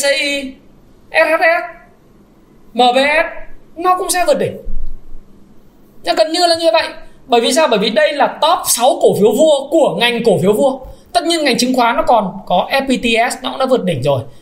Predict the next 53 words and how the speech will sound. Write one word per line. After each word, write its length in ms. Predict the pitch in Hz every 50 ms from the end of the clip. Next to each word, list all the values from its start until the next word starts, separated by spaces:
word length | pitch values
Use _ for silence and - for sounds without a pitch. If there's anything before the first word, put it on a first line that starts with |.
| - -
C 120 | - -
T 240 | - 240 240 233 240
S, 300 | 240 233 240 247 262 262
chứng 120 | 240 208 175
khoán 200 | 190 196 208 226
ngân 120 | 226 214
hàng 140 | 190 160 151
công 180 | 214 202 196
thương, 420 | 196 220 220 214 208 202 - - - - - - - -
à, 100 | - -
chứng 180 | - 226 202
khoán 220 | 190 220 196 220 247
nông 180 | 262 254 254
ngàn, 360 | 247 240 214 185 170 175 180
nông 240 | 190 220 233 226 226
nghiệp, 180 | 226 226 190 - - -
vân 160 | 262 269 254
vân, 260 | 277 302 269 262 254
nhiều 220 | 254 269 254 233 240
loại 120 | 240 214
chứng 180 | - 226 233 -
khoán 220 | 240 220 214 220
lắm. 120 | 247 254 254
Chứng 180 | 240 233 226
khoán 240 | 233 214 214 247 214
Thiên, 320 | - 269 262 262 262 262 254
ờ, 260 | 240 233 226 226 220 - - - - -
chứng 140 | 226 214
khoán 180 | 208 214 220 247
Rồng 360 | 220 254 214 202 180 180 180
Việt, 160 | 190 190 180 185 -
chứng 160 | 208 208 214
khoán, 240 | 214 214 208 214 240
ờ, 120 | 269 277 277 269 - - - - -
này, 180 | 208 220 214 202 -
chứng 100 | 208 196
khoán 180 | 233 220 220
kia. 200 | 220 254 269 254 240 -
Tôi, 240 | 262 247 240 247 247 240 - - - - - -
tôi 280 | - 254 247 247 254 185 -
thì 180 | 214 208 190 -
tôi 180 | 233 233 220 226
chỉ, 260 | 233 190 139 123 - - - - - - - - - - -
cái 120 | 247 254 254
phần 160 | 240 208 202
mềm 140 | 208 196 180 180
của 160 | 202 208 226
Vstop 260 | 202 - - 254 262
Pro 220 | - 214 190 180 165
nó 80 | 185 220
lọc 220 | 233 220 220 - -
ra 60 | 311
top 280 | 285 - - 294 320 330